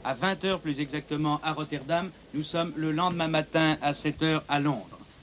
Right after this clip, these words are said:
Voyage sans histoire à bord d'un bateau confortable. Lorsque nous arrivons à Londres, les douaniers refusent que nous débarquions notre matériel.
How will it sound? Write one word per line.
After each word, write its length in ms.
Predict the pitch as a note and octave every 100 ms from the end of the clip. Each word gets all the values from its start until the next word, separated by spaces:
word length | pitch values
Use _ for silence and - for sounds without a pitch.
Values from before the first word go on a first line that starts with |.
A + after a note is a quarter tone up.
| -
Voyage 360 | C3+ D3+ D#3 D3+
sans 180 | D#3
histoire 360 | C#3+ - D#3+ D3+
à 60 | C3
bord 160 | C#3
d'un 120 | C#3
bateau 260 | C#3 C#3 C#3+
confortable. 720 | D3 C3+ D#3+ - G3+ G#3+ G#3 - -
Lorsque 220 | D#3 D#3+ E3+
nous 180 | D#3+
arrivons 340 | D#3 D#3+ D#3 D3+
à 80 | D3
Londres, 400 | F3+ G#3+ G3+ G3+ - - C#3
les 140 | D#3
douaniers 520 | D3 D#3 E3+ F#3+ G3+ - -
refusent 600 | B2 F3 - A3+ A3+ - - -
que 80 |
nous 100 | G3+
débarquions 400 | G#3+ G3+ G3 A3
notre 220 | G3+ F#3 F#3+
matériel. 520 | F3+ E3 D3+ G#3